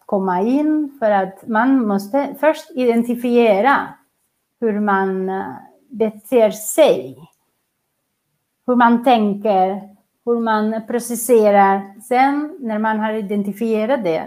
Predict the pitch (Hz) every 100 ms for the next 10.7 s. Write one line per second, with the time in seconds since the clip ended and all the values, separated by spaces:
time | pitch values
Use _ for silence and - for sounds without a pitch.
0 | - - 208 208 208 247 226 214 214 -
1 | 208 208 202 190 185 _ _ _ _ _
2 | _ _ _ _ _ 240 240 302 294 220
3 | 214 - - 262 320 339 330 262 269 285
4 | 240 226 277 262 320 220 - - _ -
5 | 226 220 190 - _ _ _ _ _ _
6 | _ - 214 208 202 202 - 214 208 196
7 | 180 - _ _ - - - - _ _
8 | 202 202 - - 202 185 185 185 175 190
9 | 170 _ _ _ _ _ _ - 269 285
10 | 277 233 - - 320 196 185